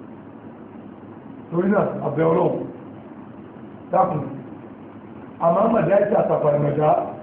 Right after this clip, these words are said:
Ọlọ́run bá fi rí rẹ̀ sí ara yìí. Gbogbo tí wọ́n fi ilẹ̀, Ọlọ́run bá mójútó wọn. Mo ní àràdà ayé àríkà káífà tó ṣe ìwúdà arúgbó bá dà wọ́n fáníyà tàbí níbi dáàrí. Ẹ tó bá fẹ́ mọ bí kò tẹ̀lé yìí ló ṣe rí,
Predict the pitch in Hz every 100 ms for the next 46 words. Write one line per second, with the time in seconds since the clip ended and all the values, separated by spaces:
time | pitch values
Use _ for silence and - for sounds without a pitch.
0 | - - - - 185 160 143 156 156 143
1 | 139 143 139 156 - - 101 98 95 110
2 | - - 101 101 98 - - - - -
3 | - - - - 156 175 175 202 202 196
4 | 208 196 - 160 175 170 156 160 160 160
5 | 151 170 156 147 139 - - - - -
6 | - - - 196 254 285 220 233 233 214
7 | 226 233 - - - 214 214 208 - -
8 | 175 208 170 196 175 170 185 196 202 170
9 | - - 196 196 - - 156 165 165 156
10 | 160 165 151 - - - - - - 214
11 | 226 262 262 254 226 220 220 269 - 240
12 | 262 - 196 196 202 240 285 269 190 220